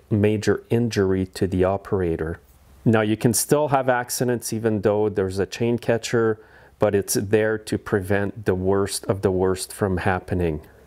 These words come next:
This little thing can end up saving your life, because if this chain breaks off, hits your leg, cuts a major artery, and you're alone in the bush, you could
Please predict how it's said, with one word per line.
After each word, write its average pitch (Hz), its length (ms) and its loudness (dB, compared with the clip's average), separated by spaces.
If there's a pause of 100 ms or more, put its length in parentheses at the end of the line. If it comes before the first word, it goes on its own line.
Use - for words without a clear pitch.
(160)
This 135 460 0 (240)
little 131 380 2
thing 147 600 -2 (460)
can 110 180 0
end 104 140 0
up 92 160 0
saving 92 380 0
your 92 140 0
life, 87 520 -4
because 98 420 -2
if 104 300 -2 (140)
this 135 280 2
chain 113 540 0 (420)
breaks 104 380 2
off, 110 400 -2 (280)
hits - 300 0
your 127 140 4
leg, 101 400 0 (240)
cuts - 260 0
a 113 60 4
major 104 420 2
artery, 101 600 0
and 95 180 -2
you're 104 120 2
alone 107 280 -2
in 95 100 -2
the 90 60 -2
bush, 95 420 -2 (400)
you 110 200 2
could - 200 -2